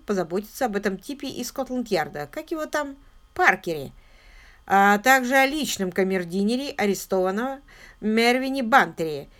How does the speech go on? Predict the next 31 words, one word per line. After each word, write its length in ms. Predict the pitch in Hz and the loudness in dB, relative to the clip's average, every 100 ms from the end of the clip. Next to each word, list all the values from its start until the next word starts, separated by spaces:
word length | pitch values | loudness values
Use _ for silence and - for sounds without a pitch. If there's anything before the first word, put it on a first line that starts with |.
| _ - | _ -6
и, 160 | 233 | -2
вероятно, 440 | 226 226 226 233 226 | 2 4 4 2 2
его 180 | 220 220 | 0 2
матери 440 | 220 269 285 311 | 2 0 -2 -8
и 180 | - 311 | -6 -6
сестре. 500 | - 208 170 156 156 _ _ - - - | -6 -6 -6 -8 -10 _ _ -20 -20 -12
Брат 380 | 170 196 190 190 | 0 4 4 0
его 200 | 185 185 | -2 0
осёл 380 | 180 - 180 170 | 0 -2 -2 -2
и 40 | |
дурак, 420 | 156 160 233 - - _ - | -4 -2 -2 -2 -18 _ -6
так 180 | - | -6
что 180 | - - | -2 -2
мне 200 | 214 226 | 0 -2
кажется 340 | 214 226 214 269 | 0 -2 -2 -2
маловероятным, 760 | 269 175 170 170 170 165 165 | 0 0 0 -2 -2 -6 -10
чтобы 240 | - 175 | -6 -4
арестованный 540 | 170 160 - 208 233 220 | -4 -6 -4 -2 -2 -4
посвящал 540 | 180 185 151 190 185 | -6 -8 -6 -2 -2
его 160 | 180 185 | -2 -6
в 60 | |
свои 340 | - 160 170 180 - | -6 -6 -4 -6 -6
тайны. 480 | 160 143 147 170 151 - - - - - | -4 -4 -6 -14 -16 -20 -18 -16 -16 -10
В 60 | 180 | -2
данном 260 | 208 196 | 0 0
случае, 400 | 190 214 226 247 | 0 -2 0 -2
полагаю, 440 | 233 233 226 226 220 | 0 0 2 0 0
можно 280 | 220 208 | -2 0
ограничиться 500 | 202 208 240 277 - | 0 0 0 -4 -8
предупредительным 880 | 277 269 277 285 262 269 294 285 285 | -8 -8 -8 -6 -6 -8 -10 -8 -4
наблюдением". 880 | 233 233 226 214 156 156 160 151 147 | -4 -4 -6 -6 -10 -10 -10 -10 -12